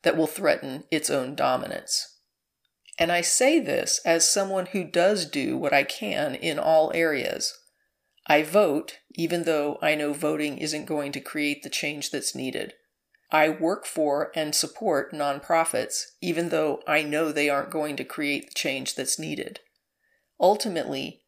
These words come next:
no slice of the capitalist pie is going to create the system-wide change needed to fix the systemic problems we are experiencing.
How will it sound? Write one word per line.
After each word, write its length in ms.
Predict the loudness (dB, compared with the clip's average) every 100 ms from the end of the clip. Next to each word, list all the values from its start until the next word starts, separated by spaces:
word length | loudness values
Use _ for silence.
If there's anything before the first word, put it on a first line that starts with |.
| _
no 260 | 0 2 2
slice 580 | 2 2 4 4 2 -2
of 140 | -2
the 80 | -6
capitalist 640 | 0 0 0 -2 -2 -4
pie 460 | -2 2 4 2 0
is 160 | -4 -4
going 240 | -4 -4
to 100 | -6
create 520 | -8 -6 -2 -2 -2 -2
the 60 |
system-wide 720 | -2 0 -2 -2 -4 -2 -2 -4
change 480 | -6 -6 -6 -8
needed 340 | -6 -2 -2 -4
to 100 | -8
fix 460 | -6 -6 -2 -4 -2
the 140 | -2
systemic 680 | 0 0 -2 -2 -4 -8 -2
problems 560 | 4 4 4 -2 -4
we 160 | -4 -2
are 120 | 0
experiencing. 920 | 0 -4 -4 -6 -6 -8 -8 -6 -8